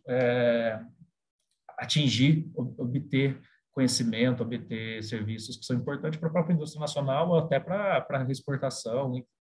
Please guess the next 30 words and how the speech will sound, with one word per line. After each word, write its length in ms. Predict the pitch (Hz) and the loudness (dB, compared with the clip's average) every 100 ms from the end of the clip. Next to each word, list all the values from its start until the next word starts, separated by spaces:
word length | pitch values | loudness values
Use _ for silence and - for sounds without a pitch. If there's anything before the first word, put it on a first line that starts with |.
| - | -20
se 180 | - - | -20 -14
conhece 360 | 127 123 117 - | -6 -4 -4 -6
que 120 | - | -14
tem 160 | - 120 | -8 -2
variáveis 680 | 123 123 113 120 127 123 | 0 4 4 4 2 -2
mú-, 300 | 123 113 107 - - | -2 -4 -6 -10 -4
múltiplas 480 | 131 - - 104 | -4 -4 -6 -4
nesse 200 | 104 101 | -4 -4
caso. 320 | - 98 - - _ _ _ _ _ _ _ _ - | -4 -6 -6 -14 _ _ _ _ _ _ _ _ -6
Mas, 520 | 175 190 147 151 156 | 4 6 8 8 6
com 140 | - | 4
essa 180 | 160 160 | 4 4
conta 260 | 156 135 147 | 2 0 0
mais 220 | 147 160 | 0 0
cara, 580 | 156 123 131 143 156 - | 2 2 4 2 0 -2
tende 420 | 147 143 156 151 151 | -2 0 0 2 4
a, 80 | |
a, 400 | 147 151 143 135 - | 6 6 4 2 -4
a, 640 | 127 120 - 127 120 113 - _ - | -4 -2 -2 0 0 0 -4 _ -14
a 120 | 127 | -2
relação 340 | 110 117 - 123 | 2 4 4 0
entre 120 | 131 | 2
os 60 | |
dois 180 | 123 120 | 2 2
países, 360 | - 113 113 117 | 2 2 2 -2
a 40 | |
econômica 340 | 110 117 113 113 | 0 0 0 -2
dos 140 | - | -4
dois 140 | 123 117 | -4 -2
países, 600 | 147 135 139 151 156 | 0 0 2 0 0